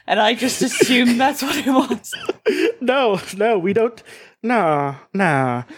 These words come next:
Speaker 2: The only time they get, like, weirdly specific with real history is when they talk about people of color.
Speaker 1: Oh, what, Marvel? Or
Speaker 2: Yeah.
Speaker 1: Yeah, yeah, yeah.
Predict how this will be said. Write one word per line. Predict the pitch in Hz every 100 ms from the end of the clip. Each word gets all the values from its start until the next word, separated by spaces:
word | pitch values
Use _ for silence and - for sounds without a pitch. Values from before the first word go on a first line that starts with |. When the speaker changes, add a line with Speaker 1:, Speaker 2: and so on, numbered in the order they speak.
| -
Speaker 2:
The | 269
only | 381 370
time | 285 277
they | 262
get, | 254 262
like, | 233 202
weirdly | 165 180 220 208 214
specific | - 190 196 190 190
with | 170 160
real | 175 175 165
history | 190 - 165 156
is |
when | 170 170
they | 165
talk | 180
about | 185 180
people | 190 208
of | -
color. | 226 240 143 113 135 _ _ _ _ _ _ _ _ _ _ _ _ _ _ -
Speaker 1:
Oh, | 220
what, | 262 214
Marvel? | 208 226 277 320 440 440 453
Or | - 220 190 202
Speaker 2:
Yeah. | 233 240 185 143 113
Speaker 1:
Yeah, | 233 220
yeah, | 208 202
yeah. | 196 185 170 165